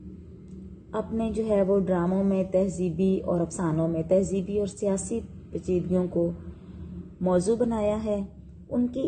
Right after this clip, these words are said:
एक सवाने उमरी भी जो है वो अदब में बहुत मारूफ़ है। मट्टी का दिया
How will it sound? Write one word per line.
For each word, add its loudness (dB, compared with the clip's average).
एक 2
सवाने 0
उमरी 2
भी -4
जो 0
है 2
वो 2
अदब 4
में 2
बहुत 2
मारूफ़ 2
है। 0
मट्टी 2
का 4
दिया 4